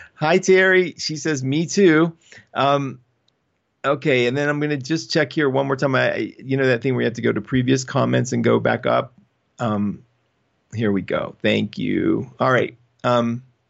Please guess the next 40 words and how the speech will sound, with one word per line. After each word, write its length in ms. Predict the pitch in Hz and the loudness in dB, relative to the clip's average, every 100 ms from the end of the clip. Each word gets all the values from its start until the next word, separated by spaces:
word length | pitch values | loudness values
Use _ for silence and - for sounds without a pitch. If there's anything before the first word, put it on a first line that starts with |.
| _ _ _ _ _ _ _ _ _ _ _ _ _ _ - - - - - | _ _ _ _ _ _ _ _ _ _ _ _ _ _ -20 -20 -20 -10 2
anything 420 | 190 247 262 233 | 4 4 4 2
in 160 | 190 - | 2 0
excess 720 | 175 - 147 123 127 - 113 | -4 -2 0 2 0 -4 -6
leads 380 | 123 131 - | -4 -4 -8
to 240 | - 131 120 | -8 -4 -2
demise. 560 | 110 131 180 - - | 0 2 2 0 -6
Wow, 380 | 120 120 107 - | -2 0 0 -2
so 240 | - - 107 | -8 -6 -6
true. 360 | - 120 69 - | -4 -4 -4 -2
Thanks, 480 | 139 151 151 - - | 0 0 -4 -10 -12
Terry. 500 | - 147 139 143 147 | -2 2 4 4 4
That's 280 | 151 160 - | 2 0 -4
great. 320 | 135 123 110 | -2 0 2
I 60 | |
love 320 | 123 127 123 110 | 0 0 -2 -2
that. 180 | 110 | -2
Hi, 160 | 139 226 | 0 0
Jamie 340 | 180 165 165 | 0 -2 -2
Dawn. 420 | 143 156 165 165 156 | -2 -2 0 0 0
Big 180 | 170 | -2
hugs 320 | 160 165 156 131 | 0 0 0 -2
back 220 | 147 143 | -2 -2
at 180 | 139 147 | -6 -6
you, 100 | 139 | -4
girl. 400 | 143 143 139 131 - - - _ - | 2 2 2 0 -14 -20 -20 _ -2
Um, 400 | 131 131 135 - _ _ _ - | 0 2 -2 -8 _ _ _ -16
Veronica, 580 | 127 123 165 240 240 170 | -8 0 2 2 2 0
I 140 | 151 | -2
know. 200 | 170 233 | 0 0
I 100 | 254 | 0
love 220 | 190 214 233 | 0 0 0
that 140 | 214 | -2
you're 140 | 156 | -2
here. 280 | 139 123 110 | 0 0 0
It's 120 | 101 | 0
always 260 | 139 147 160 | 0 2 0
good 160 | 160 147 | -2 -4
to 80 | |
see 200 | 139 - | -6 -4
you. 400 | 110 110 139 156 | -2 0 0 -2